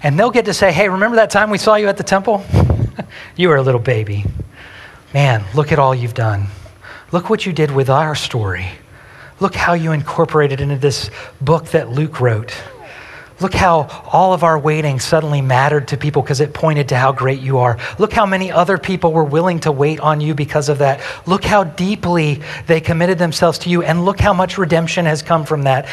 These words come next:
An eternity with God, the fullness of the temple promise, dwelling together in perfect harmony." It's a beautiful picture of what God does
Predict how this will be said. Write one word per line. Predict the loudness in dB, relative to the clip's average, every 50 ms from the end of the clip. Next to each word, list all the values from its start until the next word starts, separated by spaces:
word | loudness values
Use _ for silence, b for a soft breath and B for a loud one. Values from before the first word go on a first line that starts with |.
| B B B
An | 0 0 0
eternity | 0 0 0 0 2 2 0 0 0 0 0 -2 -4 B B B B
with | 0 0 0 2
God, | 2 2 2 4 2 2 2 2
the | 0 0
fullness | -2 -2 0 2 2 2 2 2 0 0 -2 -4 -8 -12 B B B B
of | 0 2
the | 0 0
temple | -2 0 0 0 0 0 -2 -2
promise, | 0 2 2 2 2 2 0 0 -2 -4 -10 B B B B B
dwelling | 0 4 4 4 4 4 0 0
together | 0 -2 0 2 2 2 4 4 2 2 0 -2 B B B B B B -20 -20 -20 -14
in | -6 -2 -2 -2
perfect | 0 0 2 2 2 2 0 -2 -6
harmony." | -4 -2 -2 0 0 -2 -4 -6 -10 -12 -18 -20 -20 -20 -20 -20 -20 -20 -20 -20 -20 -20 -20 -20 -20 -20 -20 -20 -20 B B B B B B B B B B B -14 -12 -10 -8 -8 -10 -10 -12 -14 -18 -18 -18 -16 -16 -18 -18 -20 -20 -20 -20 -20 -20 -20 -20 -20 -20 -20 -20 -20 B B B B B B B B B B B -6
It's | -4 -4
a | -2
beautiful | -2 0 0 0 0 0 0
picture | 0 0 -2 -4 -4 -4 -4 -2 -2 -2 -4 -6 B B B B B B B B B -20 -20 -20 -20 -20 -18 -18 -18 -18 -10 -4
of | 0 0 0 2
what | 2 2 0 0 0 0
God | 2 2 2 0 0 0
does | 0 2 2 2 0 -2 -4 -6 -8 -12 -14